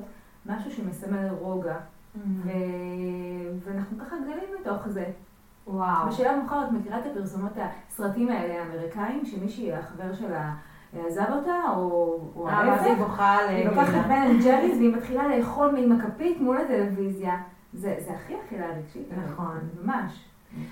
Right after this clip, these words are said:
Speaker 2: ואז ככל שאנחנו עושים את זה, אנחנו כביכול מרגילים את עצמנו, שברגע שאנחנו מרגישים רגש שלא באנו להתמודד איתו, אז אנחנו הולכים לאוכל.
Speaker 1: לגמרי. זה ממש ככה. אה, ורגשות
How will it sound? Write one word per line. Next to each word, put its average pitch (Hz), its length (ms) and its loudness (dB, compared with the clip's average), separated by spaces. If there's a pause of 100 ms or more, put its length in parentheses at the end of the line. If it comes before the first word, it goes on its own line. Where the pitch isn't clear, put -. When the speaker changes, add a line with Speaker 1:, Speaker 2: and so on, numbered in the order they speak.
Speaker 2:
ואז 220 340 4
ככל 247 240 2
שאנחנו 240 260 0
עושים 247 280 -4
את 262 60 -2
זה, 208 80 2
אנחנו 180 240 -4
כביכול 196 260 -4
מרגילים 208 580 0
את - 100 -8
עצמנו, 185 380 -2
שברגע 185 320 -2
שאנחנו - 280 -4
מרגישים 190 340 -2
רגש 190 320 -4
שלא 175 140 -6
באנו 180 320 0
להתמודד 175 380 -4
איתו, 220 260 -2 (500)
אז 180 120 -6
אנחנו 175 400 -6 (160)
הולכים 190 360 -10
לאוכל. 214 340 0 (880)
Speaker 1:
לגמרי. 190 400 -4 (380)
זה 185 60 -10
ממש 208 340 0 (100)
ככה. 196 360 -2 (380)
אה, 185 60 -6 (920)
ורגשות 202 440 -4